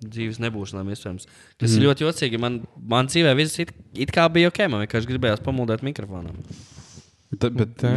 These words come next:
Speaker 2: ok, pēc tavas teorijas, tu, tu, tu pats neesi normāls pēc savas teorijas.
Speaker 1: Es vispār, es ceru, ka nē.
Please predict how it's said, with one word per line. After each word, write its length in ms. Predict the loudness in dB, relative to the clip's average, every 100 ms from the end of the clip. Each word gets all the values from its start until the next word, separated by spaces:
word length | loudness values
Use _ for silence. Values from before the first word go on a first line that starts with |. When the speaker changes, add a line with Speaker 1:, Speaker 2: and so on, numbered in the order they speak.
| 2
Speaker 2:
ok, 400 | 2 0 0 -6
pēc 180 | -12 -10
tavas 220 | -4 -4 -2
teorijas, 460 | -4 -4 -8 -12 -20 -20 _ _ -20 -8
tu, 160 | -4 -4
tu, 140 | -4
tu 200 | -6 -8 -4
pats 220 | -4 -2
neesi 240 | -6 -4 -2
normāls 460 | 0 0 -2 -6
pēc 220 | -8 -8 -6
savas 300 | -6 -8 -10
teorijas. 460 | -12 -10 -4 -4 0
Speaker 1:
Es 60 |
vispār, 400 | -2 2 2 2 2
es 160 | 0 -2 2
ceru, 180 | 2
ka 140 | 2 -2
nē. 120 | 0